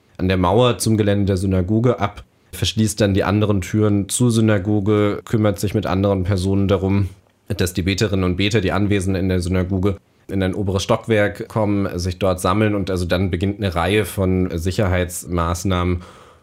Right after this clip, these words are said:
um zu gucken, dass die Menschen nicht an den Fenstern stehen und solche Dinge. Er nimmt dann auch wahr, wie der Angeklagte Gegenstände auf das Gelände der Synagoge wirft.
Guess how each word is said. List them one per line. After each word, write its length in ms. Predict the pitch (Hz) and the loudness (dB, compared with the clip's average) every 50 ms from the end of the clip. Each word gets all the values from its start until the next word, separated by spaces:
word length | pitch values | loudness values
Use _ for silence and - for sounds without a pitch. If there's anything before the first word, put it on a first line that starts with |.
| _ - | _ -4
um 80 | - 107 | -2 -2
zu 100 | 98 101 | 0 0
gucken, 200 | - 120 - 120 | 0 0 0 0
dass 120 | 101 92 | 0 0
die 80 | - 101 | 0 0
Menschen 280 | 98 95 95 92 107 | 2 2 0 0 0
nicht 120 | 104 95 120 | 0 2 2
an 60 | 113 | 2
den 100 | 110 107 | 2 2
Fenstern 440 | - 104 98 95 92 - 101 95 92 | 2 0 0 0 0 0 -2 0 -2
stehen 380 | - - - 92 90 95 95 | -2 -2 -2 0 0 0 -2
und 180 | - - 87 82 | -2 -4 -6 -4
solche 300 | 85 80 76 80 85 87 | -4 -4 -4 -4 -6 -6
Dinge. 380 | 90 90 78 71 78 92 95 92 - _ _ _ _ _ _ _ _ - | -6 -6 -4 -2 -2 -4 -4 -6 -8 _ _ _ _ _ _ _ _ -2
Er 100 | - 120 | 0 2
nimmt 200 | 120 123 135 131 | 4 4 4 4
dann 140 | 139 127 120 | 2 2 2
auch 220 | 82 107 104 - | 0 -2 -2 0
wahr, 440 | - 107 101 104 117 131 139 135 120 | 0 2 2 2 4 4 2 2 2
wie 380 | 113 113 110 110 110 113 113 110 - _ _ _ _ - | 2 2 4 4 4 2 2 0 -4 _ _ _ _ -2
der 540 | - 107 101 101 101 101 101 98 98 98 - | 0 2 2 4 4 4 2 2 0 -2 -2
Angeklagte 1200 | - 104 110 123 127 123 120 - - 113 104 104 104 104 - - - 107 104 104 104 101 101 101 95 - | -2 0 2 2 2 0 -2 -2 -2 0 0 0 -2 -4 -6 -4 -2 0 2 2 2 2 2 0 -2 -2
Gegenstände 840 | - 110 113 117 127 117 - - 107 104 104 104 104 104 101 101 - | -2 0 2 2 2 0 0 0 0 2 2 2 2 2 2 0 0
auf 140 | 82 92 90 | -2 -4 -4
das 180 | - 98 - - | -4 -6 -6 -4
Gelände 560 | 107 95 92 92 92 92 95 92 92 90 87 | -2 0 0 0 0 2 2 2 2 0 0
der 160 | 87 98 92 | 0 -2 -2
Synagoge 720 | 87 92 90 90 87 87 85 - 107 113 117 120 110 104 | 0 0 0 0 0 0 0 0 0 2 2 2 2 2
wirft. 420 | 110 110 123 143 143 139 - - | 2 2 2 2 0 -2 -8 -18